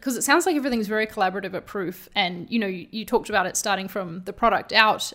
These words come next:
and how product and marketing do have really close ties.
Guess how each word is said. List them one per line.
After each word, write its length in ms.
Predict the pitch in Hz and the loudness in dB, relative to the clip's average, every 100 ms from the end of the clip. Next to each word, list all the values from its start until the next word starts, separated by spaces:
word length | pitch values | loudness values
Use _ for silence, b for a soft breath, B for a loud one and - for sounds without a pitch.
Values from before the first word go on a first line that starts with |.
| 214 | -6
and 220 | 185 190 | -6 -4
how 120 | 190 | -6
product 320 | - 202 - | -2 -4 -4
and 60 | 196 | -6
marketing 420 | 196 185 190 180 | -6 -4 -8 -8
do 140 | 196 220 | -4 -2
have 140 | 214 | -2
really 200 | 202 185 | -2 -6
close 260 | 180 196 - | -8 -8 -4
ties. 540 | - 202 180 185 - | 0 2 0 -4 -10